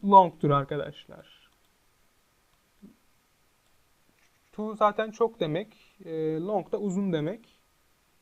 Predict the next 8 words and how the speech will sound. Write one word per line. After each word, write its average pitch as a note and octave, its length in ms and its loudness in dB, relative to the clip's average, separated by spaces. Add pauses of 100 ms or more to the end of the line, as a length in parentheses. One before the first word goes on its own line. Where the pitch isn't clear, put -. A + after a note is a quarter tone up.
(300)
Karakter A3+ 500 6
kontrolünü F3 440 -2
arkadaşlar E3 600 0
biz G#3 220 -10
bu G3+ 160 -6
kod G#3 260 -6
ile F3+ 220 -2
yapabiliyoruz. D#3+ 1120 -4